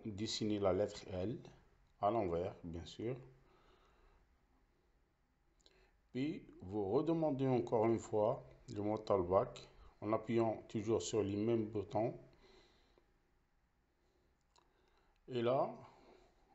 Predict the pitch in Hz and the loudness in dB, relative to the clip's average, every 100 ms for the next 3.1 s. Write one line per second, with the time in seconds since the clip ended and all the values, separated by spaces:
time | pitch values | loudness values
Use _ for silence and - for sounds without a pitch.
0 | _ - 101 107 131 123 117 127 135 131 | _ -10 -8 -6 -4 -2 0 -2 -2 -8
1 | 110 107 131 123 120 117 123 143 - - | -8 0 2 4 2 2 -2 -2 -10 -20
2 | - - - 123 120 107 - 107 95 92 | -20 -14 -4 -2 -2 -6 -4 -2 0 2
3 | 123 | 2